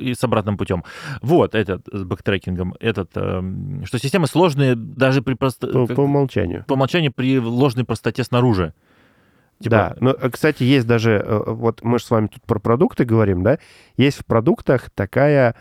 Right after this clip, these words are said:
Speaker 2: тенденция, ну, сознательно чё-то упрощать. Ты там кнопочку нажал,
Speaker 1: И всё,
Speaker 2: а
Speaker 1: всё,
Speaker 2: вну-
Speaker 1: всё сделали. Всё,
Speaker 2: Да,
Speaker 1: всё.
Speaker 2: всё, всё, всё. Тебе кажется, что очень всё очень просто, логично и так далее. Это как, э, любая достаточно продвинутая технология неотличима от магии, да? А когда начинаешь разбираться, ну, вот мы как консультанты, да,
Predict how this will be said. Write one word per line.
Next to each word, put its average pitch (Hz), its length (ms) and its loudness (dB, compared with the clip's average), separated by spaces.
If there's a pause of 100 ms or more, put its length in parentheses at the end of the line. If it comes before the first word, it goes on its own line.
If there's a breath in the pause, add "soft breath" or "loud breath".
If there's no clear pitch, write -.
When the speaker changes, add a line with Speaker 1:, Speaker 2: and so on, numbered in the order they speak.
(500 soft breath)
Speaker 2:
тенденция, 113 800 2 (120)
ну, 113 200 2
сознательно 113 540 0
чё-то 135 260 0
упрощать. 107 460 -2
Ты - 80 -10
там 87 140 -4
кнопочку 113 400 -2
нажал, 170 400 2 (240 loud breath)
Speaker 1:
И 107 60 -4
всё, 156 140 -4
Speaker 2:
а 104 140 4
Speaker 1:
всё, - 20 2
Speaker 2:
вну- 120 100 2
Speaker 1:
всё 120 60 0
сделали. 85 400 -8
Всё, 110 100 -12
Speaker 2:
Да, 110 180 2
Speaker 1:
всё. 107 80 -6
Speaker 2:
всё, 151 100 2
всё, - 180 -4
всё. - 160 -4
Тебе 165 180 0
кажется, 180 320 2
что - 180 0
очень 123 360 0 (380 soft breath)
всё 104 580 4
очень 98 280 -2
просто, 156 520 2
логично 98 500 -2
и 104 60 0
так 127 220 0
далее. 85 300 0
Это - 140 -10
как, - 320 -6
э, 87 220 -4 (320 loud breath)
любая 107 260 2
достаточно 95 540 -2
продвинутая 101 440 -2
технология 147 420 -2
неотличима 107 520 0
от - 100 -4
магии, 101 300 -2
да? 123 200 2
А 123 40 -2
когда 135 200 0
начинаешь 151 300 0
разбираться, 175 500 0
ну, 120 100 4
вот 143 140 0
мы 131 100 2
как - 160 -4
консультанты, 120 600 -2
да, 113 180 0